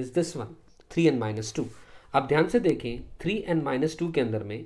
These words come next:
जैसे ही हम n की वैल्यू वन पुट करते हैं तो three minus two is one, n की वैल्यू टू पुट करते हैं, six minus two is four, n की वैल्यू थ्री पुट करते हैं, नाइन माइनस टू is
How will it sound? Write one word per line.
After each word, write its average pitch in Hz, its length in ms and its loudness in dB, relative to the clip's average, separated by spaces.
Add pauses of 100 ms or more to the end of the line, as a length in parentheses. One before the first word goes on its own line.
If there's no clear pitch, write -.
(440)
जैसे 147 360 4
ही 208 80 4
हम 151 160 2 (440)
n 170 220 6
की 202 80 0
वैल्यू 175 260 4
वन 151 200 6
पुट 175 220 0
करते 165 300 4
हैं 165 120 4 (520)
तो 139 60 0
three 175 260 2
minus 151 280 2
two 131 120 2
is 113 160 -4
one, 110 180 -6 (600)
n 156 220 4
की 170 60 6
वैल्यू 160 240 8
टू 196 120 2 (100)
पुट 170 140 2
करते 165 260 6
हैं, 170 120 4
six 165 160 0 (100)
minus 135 280 0
two 123 120 2
is 110 60 -8 (120)
four, 117 160 -2 (600)
n 160 220 6
की 170 60 6
वैल्यू 160 300 8
थ्री 196 180 4
पुट 175 180 2
करते 165 320 6
हैं, 170 100 6
नाइन 147 260 4
माइनस 135 320 0
टू 127 160 2
is 117 120 -4